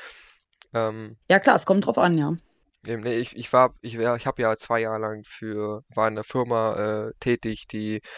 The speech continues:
Speaker 1: äh, für Mobilfunkmaste unterwegs war, eben Deutschland,
Speaker 2: Ja, gut, dann
Speaker 1: äh,
Speaker 2: kennst du
Speaker 1: deu-,
Speaker 2: dich damit ja
Speaker 1: deutschlandweit
Speaker 2: aus.
Speaker 1: eben, weit eben. Und wir haben
Speaker 2: Ja.
Speaker 1: eben, ja.
Speaker 2: Ich bin da ja komplett, äh, raus aus dem Thema. Also
Speaker 1: Ja.
Speaker 2: ich,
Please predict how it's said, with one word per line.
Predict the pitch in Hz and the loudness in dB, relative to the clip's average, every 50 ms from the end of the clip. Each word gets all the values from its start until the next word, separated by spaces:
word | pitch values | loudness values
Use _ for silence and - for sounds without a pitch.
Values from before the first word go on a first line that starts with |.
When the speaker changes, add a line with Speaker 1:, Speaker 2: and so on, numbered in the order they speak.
| - - - - _ - | -18 -18 -20 -16 _ -6
Speaker 1:
äh, | 120 110 107 113 110 | -4 -4 -4 -4 -4
für | - - 127 | -4 -2 0
Mobilfunkmaste | 123 135 131 147 180 180 - - 127 - 117 123 117 - - - - 113 104 98 | 2 2 4 6 4 4 4 2 -2 2 4 6 6 6 4 -2 -2 -2 -2 -2
unterwegs | 107 110 - 107 104 113 104 104 - - - | -2 -4 -4 -4 -4 -4 -6 -8 -10 -10 -8
war, | 101 101 - - - | -6 -6 -6 -6 -8
eben | - - - - - 120 120 - | -12 -16 -14 -16 -16 -16 -10 -8
Deutschland, | 101 104 - - 107 104 - | -8 -8 -6 -8 -6 -2 4
Speaker 2:
Ja, | 208 202 202 | 8 8 8
gut, | 170 196 160 | 8 6 4
dann | 170 117 | 4 6
Speaker 1:
äh, | 104 | 6
Speaker 2:
kennst | 214 202 175 - - | 4 2 2 2 4
du | 190 | 6
Speaker 1:
deu-, | - | 6
Speaker 2:
dich | - | 6
damit | - 190 185 175 131 - | 8 6 6 6 6 4
ja | - | 6
Speaker 1:
deutschlandweit | - 117 120 113 - | 6 6 6 6 4
Speaker 2:
aus. | |
Speaker 1:
eben, | 87 107 117 110 104 113 117 - | 0 -6 -6 -6 -8 -12 -8 -4
weit | - 95 98 101 - | -4 -4 -4 -6 -10
eben. | - 110 113 113 - | -14 -16 -16 -16 -18
Und | - 110 110 - - | -20 -20 -18 -14 -12
wir | 101 107 | -10 -4
haben | 110 - | 0 2
Speaker 2:
Ja. | 180 - 117 | 2 2 2
Speaker 1:
eben, | 110 - - _ - _ _ - - _ _ - _ _ _ _ _ _ _ _ _ _ - | -2 -14 -20 _ -20 _ _ -20 -20 _ _ -20 _ _ _ _ _ _ _ _ _ _ -6
ja. | - 95 92 - | -4 -4 -4 -4
Speaker 2:
Ich | - - | 0 4
bin | 226 220 214 | 6 8 10
da | 202 202 | 12 12
ja | 202 196 196 196 | 12 12 12 10
komplett, | - 214 196 190 196 190 190 185 - | 8 6 4 6 6 6 6 4 4
äh, | - - 180 175 175 175 170 170 175 - _ - | 4 6 8 8 8 6 6 4 0 -4 _ 6
raus | 185 185 185 - - | 6 6 8 6 2
aus | 165 - | 0 0
dem | - 170 160 | -2 -2 -2
Thema. | - 170 170 170 - 175 160 - - | -2 -2 -2 -2 -2 -4 -6 -6 -4
Also | 180 170 165 170 - - | -2 -2 0 0 -2 -2
Speaker 1:
Ja. | 214 | -4
Speaker 2:
ich, | 233 - - - - - - | -6 -8 -12 -14 -16 -16 -18